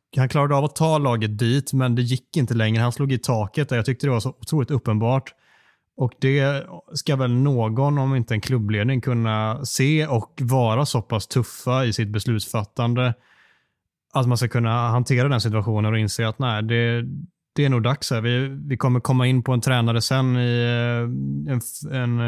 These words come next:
eh, tidigare Barcelona-tränare som fick sparken efter två lak-, raka ligavinster och när han ledde ligan i Barcelona för att det inte såg tillräckligt bra ut på planen.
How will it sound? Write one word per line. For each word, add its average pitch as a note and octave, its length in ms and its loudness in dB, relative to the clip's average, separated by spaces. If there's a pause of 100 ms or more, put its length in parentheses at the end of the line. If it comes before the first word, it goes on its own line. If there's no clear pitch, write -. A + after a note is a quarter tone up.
(100)
eh, A#2+ 40 -2
tidigare A#2 360 0
Barcelona-tränare A#2 880 0
som A#2+ 180 -2
fick - 240 -6
sparken A#2 440 -2
efter A#2+ 140 0
två A2+ 260 0
lak-, A#2 480 -2
raka A2 480 0
ligavinster A#2+ 1500 0
och A#2+ 140 0
när A#2+ 120 6
han A#2+ 200 4
ledde A#2+ 360 2
ligan B2+ 480 2
i A#2 100 2
Barcelona A2+ 640 0
för A#2+ 180 -2
att A2 120 0
det A#2 80 -2
inte G#2 140 -2
såg A2+ 180 -2
tillräckligt G#2+ 280 0
bra A#2 220 2
ut - 80 -4
på G#2+ 180 -4
planen. A2+ 520 0